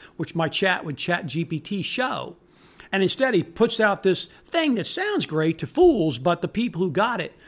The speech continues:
they read it and understood, just like Spooner would have read it and understood,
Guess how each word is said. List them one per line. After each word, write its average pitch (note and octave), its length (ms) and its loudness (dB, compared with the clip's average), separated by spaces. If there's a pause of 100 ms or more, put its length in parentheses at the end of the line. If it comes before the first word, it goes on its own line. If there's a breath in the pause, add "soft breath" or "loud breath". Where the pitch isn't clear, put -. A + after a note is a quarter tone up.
(240 soft breath)
they G3 520 2
read E3+ 240 4
it F#3+ 100 0
and D#3 140 0
understood, E3 560 -2
just D#3+ 240 -4
like F3+ 100 2
Spooner F4 380 0
would B2+ 160 -8
have A2+ 160 -12
read B2 160 -6
it A#2+ 80 -12
and B2+ 80 -12
understood, A#2+ 500 -12